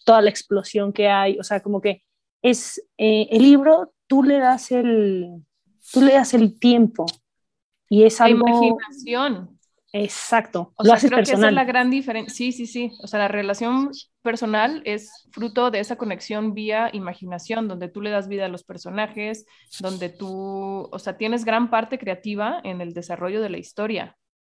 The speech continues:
Speaker 2: Y en,
Speaker 1: Ujú.
Speaker 2: y en las, en los con-, o sea, los, el entretenimiento audiovisual, pues no, o sea, eres muy pasiva o mucho más pasiva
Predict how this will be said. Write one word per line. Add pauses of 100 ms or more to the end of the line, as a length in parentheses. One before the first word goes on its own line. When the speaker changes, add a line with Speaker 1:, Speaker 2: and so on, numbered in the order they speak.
(420)
Speaker 2:
Y
en,
Speaker 1:
Ujú. (140)
Speaker 2:
y
en
las,
en
los
con-,
o
sea,
los, (420)
el
entretenimiento
audiovisual,
pues
no,
o
sea,
eres (220)
muy
pasiva
o
mucho
más
pasiva